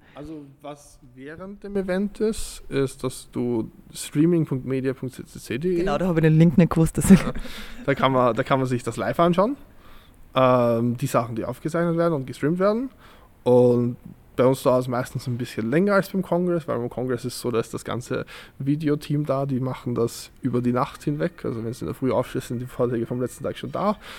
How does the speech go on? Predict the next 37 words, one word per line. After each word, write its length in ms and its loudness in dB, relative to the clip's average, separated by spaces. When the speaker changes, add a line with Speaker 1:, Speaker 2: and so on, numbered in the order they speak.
Speaker 1:
Bei 100 -4
uns 180 -4
wird's 160 -4
eher 320 0
ein, 100 -4
zwei 200 -6
Wochen 280 -4
dauern 440 0
oder 220 -4
vielleicht 340 -10
auch 60 -16
ein 80 -8
bisschen 260 -8
mehr. 240 -2
Aber 120 -2
danach 300 -2
sind 200 -8
sie 120 -8
auch 400 -8
auf 180 -8
media 260 -8
C 140 -10
C 140 -10
C 120 -4
punkt 120 -2
D 140 -2
E 60 -6
zur 140 -18
Verfügung, 460 -4
kann 140 -10
man 60 -10
sich 160 -16
dort 180 -14
nachschauen. 400 -12
Speaker 2:
Mhm. 180 -18
Speaker 1:
Also. 240 -12
Speaker 2:
Genau. 380 -20